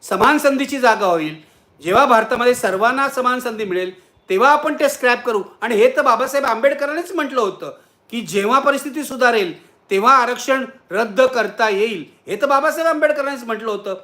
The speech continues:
पण आज ती वेळ आलेली नाही, आज ती परिस्थिती आलेली नाही. आज कोणत्याही राजकीय पक्षाला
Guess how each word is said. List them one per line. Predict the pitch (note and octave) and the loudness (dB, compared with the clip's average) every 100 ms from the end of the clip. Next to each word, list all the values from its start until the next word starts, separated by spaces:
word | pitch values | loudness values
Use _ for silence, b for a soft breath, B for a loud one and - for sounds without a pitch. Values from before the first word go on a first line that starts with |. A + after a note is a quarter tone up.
| b b b | b b b
पण | G#3 | -2
आज | G3+ A#3 C4+ | 4 4 4
ती | C#4 A#3+ | -2 0
वेळ | A3 | 0
आलेली | G3 F#3 F3 F3 | 2 -2 -4 -4
नाही, | F3 | -6
आज | F#3 A#3+ B3+ | -4 -4 -4
ती | C#4 | -8
परिस्थिती | A#3 G#3 F#3+ G3 | -10 -10 -10 -6
आलेली | E3+ E3+ E3 | -6 -6 -8
नाही. | D#3+ D#3+ - b b | -8 -12 -16 b b
आज | G3+ A3+ | -2 -2
कोणत्याही | - F#3+ F#3+ F3+ B3 C4 C4 | -2 -2 -2 0 2 2 4
राजकीय | A3 G#3 A3+ B3 A3+ | 4 2 -4 -4 -4
पक्षाला | A3 - A#3 A3 F#3 C#3 | -4 -8 -4 -2 -2 -6